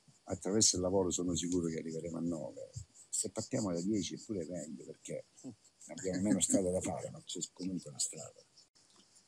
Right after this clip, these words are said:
Allora, durante, eh, i risultati o, o durante le competizioni io, mm, metto subito da parte, eh, anche le positività,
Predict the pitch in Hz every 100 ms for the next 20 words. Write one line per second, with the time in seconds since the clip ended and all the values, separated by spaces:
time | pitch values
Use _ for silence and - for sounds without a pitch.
0 | _ - 120 113 107 117 135 165 156 127
1 | 127 120 117 110 110 107 104 101 98 101
2 | 101 85 95 104 107 - 104 139 139 104
3 | 95 92 95 90 101 117 104 98 95 92
4 | 95 98 - 117 107 101 101 92 80 -
5 | - - - - - - - - - -
6 | _ - - - 95 95 95 98 92 87
7 | - - 107 120 117 - 117 104 95 92
8 | - 73 - 85 82 76 - - 78 80
9 | 78 78 76 78 76 76 73 76 - -
10 | - - - - - 62 55 55 58 60
11 | 58 - - - - 220 202 196 - 87
12 | 87 90 80